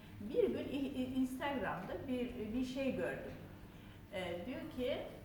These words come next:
e, işte, e, sinema ve dizi oyuncu-, oyuncuları aranıyor, yeni yüzler aranıyor. Yeni yüzler, e, e, kendinizin de böyle bir <laughs> yeni yüz olduğunu düşünüyorsanız bize başvurunuz.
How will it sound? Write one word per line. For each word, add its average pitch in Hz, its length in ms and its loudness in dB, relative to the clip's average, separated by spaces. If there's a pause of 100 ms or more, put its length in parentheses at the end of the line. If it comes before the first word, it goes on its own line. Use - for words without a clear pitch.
(120)
e, 208 220 -2
işte, 269 320 -2
e, 226 300 0
sinema 240 640 2
ve 190 180 0 (360)
dizi 226 280 -2
oyuncu-, 190 720 0
oyuncuları 196 600 0
aranıyor, 170 380 -2 (120)
yeni 208 260 2
yüzler 196 320 0
aranıyor. 190 480 -2 (640)
Yeni 262 280 4
yüzler, 240 520 4 (300)
e, 190 40 -2
e, 185 840 -4
kendinizin 233 560 4
de 208 160 6
böyle 226 120 4
bir - 180 2
<laughs> 214 140 8
yeni 226 220 4
yüz 214 260 2
olduğunu 208 420 2
düşünüyorsanız 226 720 0
bize 240 260 2
başvurunuz. - 480 2